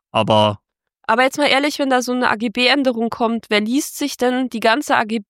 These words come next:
Speaker 2: B, also du musst ja rein technisch fast die ganzen A G Bs, weil da steht nicht oben dran, wir haben
Speaker 1: Ja,
Speaker 2: jetzt
Speaker 1: klar
Speaker 2: das
Speaker 1: nicht.
Speaker 2: und das und das
Speaker 1: <laughs>
Speaker 2: geändert, sondern
Speaker 1: Ja.
Speaker 2: hier sind die A G Bs, liest sie dir einmal durch, dann setzt du dein Häkchen. Jetzt mal ganz ehrlich, ja, wer liest sich das komplett durch?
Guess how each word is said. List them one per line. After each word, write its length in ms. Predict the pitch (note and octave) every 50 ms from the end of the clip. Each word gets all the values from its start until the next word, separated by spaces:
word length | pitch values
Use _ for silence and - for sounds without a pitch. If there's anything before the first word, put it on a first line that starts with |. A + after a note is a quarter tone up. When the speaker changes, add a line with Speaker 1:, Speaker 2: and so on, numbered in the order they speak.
| _
Speaker 2:
B, 80 | - -
also 180 | A#3 A3+ A3+ G#3+
du 100 | - A3+
musst 320 | A#3+ C4 E4 F#4 - -
ja 100 | D#4 C#4+
rein 180 | B3 A3 A#3+ -
technisch 440 | - D#4 F4 - - C#4 B3+ -
fast 300 | - - C4 C#4 - -
die 60 | - A#3
ganzen 320 | B3+ A#3+ C4+ - - C4+
A 80 | - A#3
G 140 | A3 A3+ B3
Bs, 260 | G#3 A#3 A#3+ - -
weil 100 | A#3 G#3
da 20 | A3
steht 320 | - - - D4 - -
nicht 180 | D#4 A3+ - -
oben 240 | A3 A3 A3 G#3 G3
dran, 320 | - F#3 F3+ G#3+ C4 A#3
wir 120 | G#3+ G#3+ G3+
haben 80 | F#3+
Speaker 1:
Ja, 80 | G#3 A#3+
Speaker 2:
jetzt 60 | A3+
Speaker 1:
klar 160 | D3 C#3 D3+ F3+
Speaker 2:
das 40 | G#3+
Speaker 1:
nicht. 160 | - - A#3
Speaker 2:
und 140 | G#3+ G#3+ -
das 220 | G3 A3 F4+ D#4+
und 120 | - G#3+
das 200 | - G3 G#3+ -
Speaker 1:
<laughs> 40 | -
Speaker 2:
geändert, 520 | A#3+ F#3 - G3+ F#3 F#3 F3+ G3+ B3 - -
sondern 260 | A#3+ A#3+ A3+ G3 G3
Speaker 1:
Ja. 180 | B2 A2+ A2+ - - - - -
Speaker 2:
hier 200 | - - E4 F4
sind 220 | D4 D4+ D4 - -
die 100 | C#4 B3
A 80 | A#3+
G 140 | A#3 A#3+ A#3
Bs, 320 | A3 B3+ C#4+ F#4 A4 - -
liest 160 | C#4 D4+ -
sie 120 | - C4+
dir 140 | G#3+ B3 A3
einmal 280 | G3 A3 A#3 A3+ G3+ G3
durch, 300 | G3+ A#3 C4+ D#4+ F#4 -
dann 140 | - C4+ A#3+
setzt 240 | A#3+ B3+ - -
du 60 | - A#3
dein 180 | A3+ G3 G3+
Häkchen. 460 | A3+ A3+ A#3 C#4 - - - C4+ C4+ - - - - - - -
Jetzt 160 | A#3 - -
mal 140 | A#3+ G#3+ G#3
ganz 280 | A3+ A#3 D#4 E4+ -
ehrlich, 480 | - - G#3 G3 F#3 E3+ E3+ F3+ - - _ _ _ _ -
ja, 160 | F3+ G#3+ B3+ - _ _ _ _
wer 240 | - G#3+ A#3+ C#4 E4
liest 300 | C4+ C#4 E4 - - -
sich 160 | C#4 - -
das 200 | - G3+ - -
komplett 680 | - - F#3 F#3 - - - A#3+ B3 C#4 - - - - _ _ -
durch? 440 | F#3 F#3 E3+ D#3 D#3+ - - -